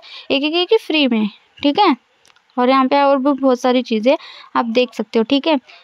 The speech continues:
जैसे ये pricing का ये भी हमारे पास है, लाइक ये background black में भी आपको मिल सकता है, ठीक है। annual pricing और manual pricing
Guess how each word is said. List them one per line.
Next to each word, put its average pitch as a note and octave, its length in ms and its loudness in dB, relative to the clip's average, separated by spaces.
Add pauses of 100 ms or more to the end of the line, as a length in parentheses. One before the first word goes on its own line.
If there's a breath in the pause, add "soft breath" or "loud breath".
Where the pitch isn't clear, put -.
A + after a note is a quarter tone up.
(120)
जैसे B3+ 200 0
ये C#4+ 80 2
pricing B3+ 480 0
का C#4 60 2
ये B3 200 2
भी A#3+ 120 -2
हमारे A#3+ 260 0
पास A#3 260 -4
है, A3 120 0
लाइक - 640 -8
ये C4+ 100 2
background A#3+ 540 0
black B3 320 -2
में C4+ 300 4
भी C#4 100 2
आपको C4 280 -2
मिल A#3 180 2
सकता A3+ 300 -4
है, A3 100 0
ठीक C4+ 180 -2
है। E4 100 0 (200)
annual B3 300 4
pricing C4 420 0
और C#4 80 2
manual A#3+ 380 2
pricing B3+ 520 2